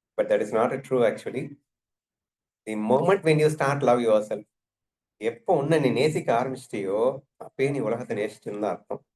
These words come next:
ஏன்னா, நீ தான் உலகமாவே இருக்க என்ற அந்த அடிப்படையில் பார்க்கும்போது, it's easy கான்செப்ட் தான். ஏன்னா,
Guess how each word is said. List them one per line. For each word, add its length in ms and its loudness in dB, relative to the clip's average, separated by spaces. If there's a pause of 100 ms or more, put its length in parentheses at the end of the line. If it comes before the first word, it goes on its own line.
(680)
ஏன்னா, 500 6
நீ 180 4
தான் 260 4
உலகமாவே 480 -2
இருக்க 440 -10 (1200)
என்ற 260 2
அந்த 120 4
அடிப்படையில் 540 2
பார்க்கும்போது, 840 0 (460)
it's 140 -8
easy 320 -2
கான்செப்ட் 460 0
தான். 260 -2 (200)
ஏன்னா, 200 -2